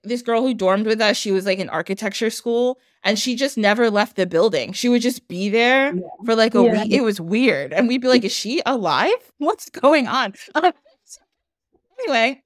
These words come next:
Speaker 1: so let me finish your introduction 'cause I'm, I have a bird brain. So they have full-time <laughs> careers in architecture,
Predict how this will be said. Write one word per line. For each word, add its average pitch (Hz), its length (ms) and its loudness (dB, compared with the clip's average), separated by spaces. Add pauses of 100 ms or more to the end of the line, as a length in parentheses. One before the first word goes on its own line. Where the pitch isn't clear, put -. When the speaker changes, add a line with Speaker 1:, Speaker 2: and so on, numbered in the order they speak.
(120)
Speaker 1:
so 339 360 2
let 311 120 2
me 440 80 0
finish 349 280 0
your - 120 0
introduction 247 600 -2
'cause 311 160 -6
I'm, 226 240 0 (260)
I 269 60 -2
have 247 100 -2
a 220 80 -4
bird 190 260 -6
brain. 170 220 -10 (140)
So 294 420 6
they 311 140 0
have 269 180 0
full-time 320 540 -2
<laughs> - 60 -12
careers 262 300 -2
in 240 160 -4
architecture, 247 640 -6